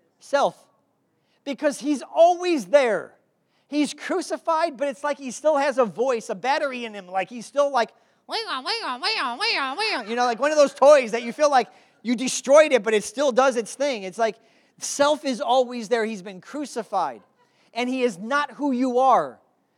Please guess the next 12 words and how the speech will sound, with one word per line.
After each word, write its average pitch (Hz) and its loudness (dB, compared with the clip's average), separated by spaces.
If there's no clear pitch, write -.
Self 294 2
is 254 -8
not 262 -2
you, 269 -2
but 247 -8
he's 240 -8
always 285 0
there 247 4
inviting 240 -4
you 196 -4
to 233 -12
follow 226 0